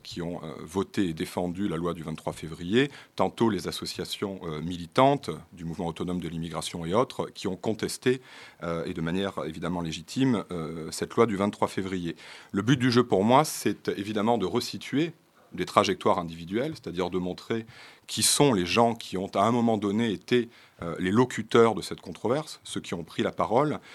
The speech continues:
euh, mais c'est surtout de m'interroger sur ce qui est dit et donc, euh, sur ce qui à un moment donné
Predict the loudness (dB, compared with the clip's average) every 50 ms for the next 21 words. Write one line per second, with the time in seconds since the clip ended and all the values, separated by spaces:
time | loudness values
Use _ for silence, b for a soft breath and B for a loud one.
0 | B B B B B -6 -2 0 2 2 4 4 4 4 2 4 4 6 6 8
1 | 6 6 6 4 4 6 6 4 6 6 4 4 4 2 0 0 0 0 0 0
2 | 0 0 0 2 2 0 0 -2 0 2 2 2 2 2 2 6 8 8 8 8
3 | 6 4 4 4 4 4 B B B B -2 0 2 2 4 4 2 2 0 0
4 | 2 2 4 4 4 4 4 4 6 6 4 4 4 2 4 4 4 4 2 0
5 | -2